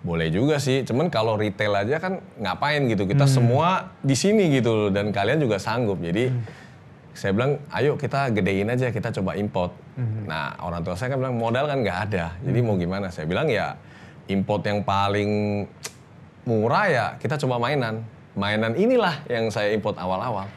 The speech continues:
Speaker 2: Hmm.
Speaker 1: Jadi dari skuter, eh, tricycle, sama
Speaker 2: Hmm.
Speaker 1: motor-motor ini. Jadi dari
Speaker 2: Iya,
Speaker 1: dua ribu tiga
Speaker 2: iya, iya.
Speaker 1: saya udah mulai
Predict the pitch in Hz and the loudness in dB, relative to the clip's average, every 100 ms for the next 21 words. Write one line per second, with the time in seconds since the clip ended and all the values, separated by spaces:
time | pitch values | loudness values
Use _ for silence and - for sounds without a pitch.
0 | - 135 123 117 107 95 95 87 82 - | -6 -2 0 2 2 2 2 2 -2 -4
1 | 95 - 110 107 107 87 87 82 82 78 | -4 0 0 2 0 -4 -6 -6 -6 -8
2 | - 90 - 117 113 110 107 - 127 113 | -6 -4 -2 -2 -2 -2 -2 0 0 0
3 | 85 82 - - - - - - - - | -2 -6 -14 -20 -20 -20 -20 -20 -20 -10
4 | 90 90 95 92 90 95 107 92 85 101 | -6 -2 -2 -2 -2 -2 0 0 0 0
5 | 92 90 90 85 87 92 113 98 107 92 | 2 2 2 0 0 0 -2 -2 -2 -2
6 | 87 82 | -2 -4